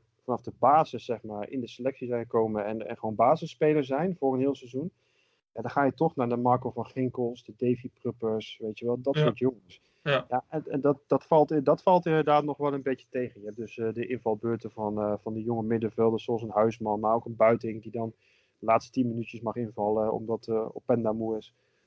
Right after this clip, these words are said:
Speaker 1: Of, eh, of vroeg. Ja, weet je, daar blijft het op dit moment gewoon even bij. En, eh, ja, het zou heel mooi zijn, aangezien we in Papendal zo'n gigantisch complex hebben, waar
Speaker 2: Ja.
Speaker 1: we, waar we jeugdspelers <laughs> opleiden,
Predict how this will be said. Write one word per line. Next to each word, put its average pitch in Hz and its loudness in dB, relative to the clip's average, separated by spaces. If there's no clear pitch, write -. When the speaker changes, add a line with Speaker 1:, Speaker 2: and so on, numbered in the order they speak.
Speaker 1:
Of, - -14
eh, 113 -2
of - -2
vroeg. 123 0
Ja, 117 6
weet 127 2
je, 139 2
daar 131 4
blijft 127 4
het 131 -8
op 123 -6
dit 123 -6
moment 104 -10
gewoon 104 -6
even 101 -10
bij. 104 -6
En, 107 -14
eh, 104 -14
ja, 120 6
het 127 6
zou 143 4
heel 147 6
mooi 151 4
zijn, 117 -2
aangezien 127 -2
we 123 0
in 123 -4
Papendal 127 0
zo'n 117 -10
gigantisch 127 -10
complex - -8
hebben, 107 -8
waar 113 2
Speaker 2:
Ja. 143 4
Speaker 1:
we, 123 0
waar 107 -2
we 113 -18
jeugdspelers 131 0
<laughs> 127 -6
opleiden, 117 0